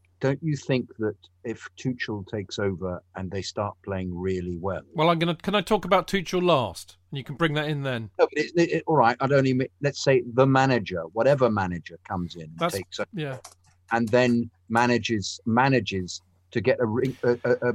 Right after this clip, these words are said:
Speaker 1: a successful side together, that we will forget about this and we will,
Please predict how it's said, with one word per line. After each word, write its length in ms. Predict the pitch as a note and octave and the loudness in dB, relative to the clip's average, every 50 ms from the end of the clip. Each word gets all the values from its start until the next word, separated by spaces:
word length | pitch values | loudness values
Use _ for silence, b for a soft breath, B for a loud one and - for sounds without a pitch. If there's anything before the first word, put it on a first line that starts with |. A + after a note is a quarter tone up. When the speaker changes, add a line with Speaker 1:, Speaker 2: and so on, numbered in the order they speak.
| G2 - _ | -4 -4 _
Speaker 1:
a 80 | B2 | -4
successful 640 | G#2 - C3 A2 - - E3+ D3 C#3 - _ C3 A2+ | -4 -2 -4 -4 -2 2 2 2 2 2 _ -4 -4
side 380 | - - C3+ B2 B2+ A#2+ G#2+ - | 0 2 2 4 4 2 0 -4
together, 400 | G#2 F2+ G#2 G2+ F#2+ G2 G2+ G2 - _ _ _ _ _ | -4 0 0 0 2 0 -2 -4 -4 _ _ _ _ _
that 100 | B2 A#2+ | 0 0
we 240 | B2 B2 C#3+ C#3+ C3+ | 2 2 0 2 2
will 160 | C3+ C#3 B2 | 2 2 0
forget 500 | - - C#3+ B2 - D3 C#3 - - - | 2 -2 -2 2 4 2 2 2 2 -2
about 320 | G2+ D#2+ G2 F2 E2 - - | -2 0 -2 -2 -2 -6 -8
this 280 | - F#2 G#2+ - - - | -8 -8 -6 -6 -8 -8
and 120 | B2 G#2 G2+ | -4 -4 -2
we 100 | G#2+ G#2+ | -2 -2
will, 200 | G2+ G#2 G2+ | -2 -4 -6